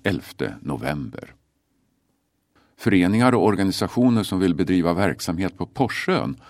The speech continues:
kan låna Porsöns biblioteks möteslokaler med kök och möjlighet till olika typer av möblering.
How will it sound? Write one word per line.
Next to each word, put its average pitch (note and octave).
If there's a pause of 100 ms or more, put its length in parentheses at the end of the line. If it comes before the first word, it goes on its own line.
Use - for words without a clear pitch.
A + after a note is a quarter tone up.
(180)
kan A2+
låna F2+
Porsöns F#2+
biblioteks E2
möteslokaler G#2+ (220)
med -
kök -
och -
möjlighet G2
till A2
olika D#2+
typer -
av B1+
möblering. A#2